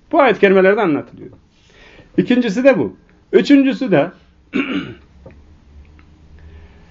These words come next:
İbrahim Aleyhisselam eşi Sare ile birlikte bir beldeye gidiyorlar. Oranın hükümdarı, yöneticisi de çok cebbar olan,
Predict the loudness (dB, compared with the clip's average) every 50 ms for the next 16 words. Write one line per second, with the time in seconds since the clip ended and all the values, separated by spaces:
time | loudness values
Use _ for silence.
0 | -20 -14 -2 2 4 4 4 4 2 0 -2 -2 0 0 0 0 0 -2 -2 -2
1 | -2 0 0 -2 -4 -8 -12 -14 _ _ _ _ _ _ _ _ _ _ _ _
2 | -20 -20 -20 _ _ 2 4 4 4 4 2 -4 -6 -4 0 2 4 4 6 4
3 | 2 2 0 -2 -4 -6 -16 -20 _ _ _ _ _ -6 -4 -4 -2 0 0 0
4 | 0 0 -2 -4 -2 0 0 0 0 -2 -8 _ _ _ _ _ _ _ _ _
5 | -20 -20 _ -20 -20 -20 -12 -6 -4 -4 -2 2 4 4 6 6 4 4 4 6
6 | 4 4 2 0 -6 -8 -10 -12 -14 -18 -20 _ _ _ _ _ _ _ _ _
7 | -20 -20 _ _ _ _ _ _ _ _ _ 4 6 6 6 4 2 0 -2 -2
8 | -6 -6 -4 -4 -2 0 2 2 2 2 0 0 0 0 -2 -2 -2 -4 -6 -8
9 | -8 -6 -4 -4 -4 -2 -4 -8 -8 -10 _ _ _ _ _ _ _ -12 -8 -2
10 | 2 4 4 4 4 2 0 0 0 -2 -4 -4 -6 -8